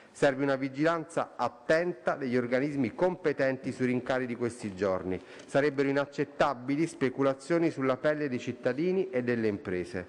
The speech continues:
Le Camere, che hanno già avuto modo di esaminare la questione anche in relazione alla crisi ucraina, devono mantenere alta l'attenzione attraverso tutti gli strumenti di cui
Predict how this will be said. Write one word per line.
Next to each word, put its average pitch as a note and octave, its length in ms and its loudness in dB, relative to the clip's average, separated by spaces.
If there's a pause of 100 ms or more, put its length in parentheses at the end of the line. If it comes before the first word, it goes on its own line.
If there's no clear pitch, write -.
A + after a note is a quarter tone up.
(220)
Le B2+ 160 2
Camere, C#3 540 0
che - 100 0
hanno A#2+ 240 2
già C3+ 160 4
avuto D3 320 0
modo C3+ 300 2
di G#2+ 80 -2
esaminare A#2+ 600 0 (320)
la A#2 160 0
questione B2 720 0
anche D#3 320 -2
in D3 60 0
relazione B2 800 0 (340)
alla A#2 320 0
crisi B2 500 -2 (140)
ucraina, A2+ 720 -2 (160)
devono B2+ 400 2
mantenere C#3 720 2
alta C3+ 260 0
l'attenzione A#2 640 0
attraverso B2+ 460 -2
tutti - 280 -2
gli A#2+ 80 2
strumenti B2 640 -4
di C3 100 0
cui G2 340 -2